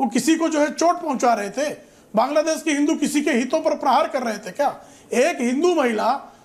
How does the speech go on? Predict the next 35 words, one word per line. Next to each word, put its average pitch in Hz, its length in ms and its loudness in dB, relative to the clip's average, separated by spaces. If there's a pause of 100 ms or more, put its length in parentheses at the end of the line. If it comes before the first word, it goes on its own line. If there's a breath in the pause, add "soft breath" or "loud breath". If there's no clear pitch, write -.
(180 loud breath)
जो 247 500 2 (320)
लगातार 294 960 2
मुस्लिम 294 400 -2
समाज 254 420 0
की 320 180 0
महिलाओं 254 540 2 (100)
के 320 120 2 (360 loud breath)
विकास 269 680 2
के 285 80 -4
लिए 269 200 2
अपने 311 360 0
एनजीओ 285 320 0
के 311 100 -2
माध्यम 277 320 0
से 294 120 -4
काम 320 240 0
करती 247 260 -4
थी, 294 220 -2 (280 loud breath)
उसको 294 240 0
उन्हीं 359 380 2
महिलाओं 302 460 2
ने 147 140 -12 (280 loud breath)
निर्वस्त्र 330 580 2
करके 311 320 0
सड़क 294 220 2
पर 302 160 -2
घसीटा 240 440 0 (360 loud breath)
और 285 200 4
समाज 311 360 0
विशेष 302 340 -4
के 330 100 0
पुरुषों 294 380 -2
से 320 100 0
बलात्कार 254 460 0
करवाया। 240 380 2